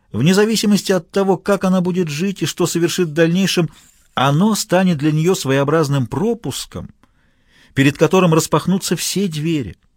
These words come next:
поможет избежать подозрений, ускользнуть от опасности и скрыться от преследования.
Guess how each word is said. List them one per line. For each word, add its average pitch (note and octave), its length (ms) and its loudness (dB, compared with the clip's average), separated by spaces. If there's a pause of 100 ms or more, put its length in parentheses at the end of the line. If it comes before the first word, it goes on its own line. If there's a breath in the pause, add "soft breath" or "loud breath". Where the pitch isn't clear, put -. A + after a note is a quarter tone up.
(380)
поможет F3+ 420 2
избежать E3+ 440 -2
подозрений, E3+ 880 -2
ускользнуть E3+ 520 2
от E3+ 120 -2
опасности E3 720 -2 (220 loud breath)
и D3+ 100 0
скрыться C#3+ 540 -2
от B2+ 100 -6
преследования. A2 720 -8